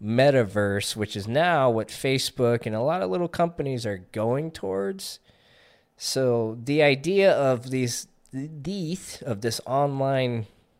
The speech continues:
collectible token type thing that is starting to make more sense to me, and I'm starting to see why it's catching on with the whole metaverse and social media going where it's going. And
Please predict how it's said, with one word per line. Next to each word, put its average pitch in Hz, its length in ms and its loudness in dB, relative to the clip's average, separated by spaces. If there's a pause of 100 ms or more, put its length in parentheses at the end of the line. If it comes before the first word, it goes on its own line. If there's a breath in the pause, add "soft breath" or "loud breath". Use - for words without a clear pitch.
(480)
collectible 123 680 2
token 120 500 2
type 104 300 -4
thing 101 380 -4 (560 soft breath)
that - 280 -2 (440)
is 107 180 -6
starting 156 280 2
to 156 60 -2
make 143 180 2
more 120 160 2
sense 127 400 0
to 123 100 -4
me, 110 160 0
and 104 100 0
I'm 101 80 -2
starting 120 300 2
to 107 80 -2
see 113 260 -2
why 101 640 0 (640 soft breath)
it's - 140 -12
catching 104 480 0
on 101 480 0
with 98 200 -4
the 101 80 -2
whole 101 520 0 (100)
metaverse 110 1200 2 (220)
and 98 500 -4
social 113 360 -2
media 107 360 0
going 101 320 -2
where 95 120 -6
it's - 160 -12
going. 90 500 -8 (920 soft breath)
And 98 540 -2